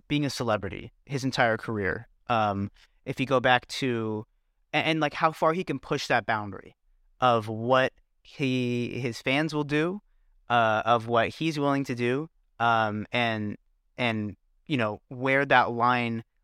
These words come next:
lays, uh, f-, from celebrity to God, you know, like, literally pedestal, like, uh,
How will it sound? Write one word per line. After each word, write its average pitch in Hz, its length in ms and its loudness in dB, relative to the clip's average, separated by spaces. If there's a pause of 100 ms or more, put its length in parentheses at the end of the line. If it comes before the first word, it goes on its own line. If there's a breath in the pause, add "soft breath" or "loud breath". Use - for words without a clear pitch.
(160)
lays, 127 640 -2 (100)
uh, 123 220 2
f-, - 220 -12
from 123 480 -2 (800)
celebrity 185 640 2
to 135 480 -2 (580)
God, 101 460 4
you 123 100 -2
know, 123 180 4
like, 117 200 0
literally 143 380 0
pedestal, 113 880 -4
like, 107 360 0
uh, 107 180 2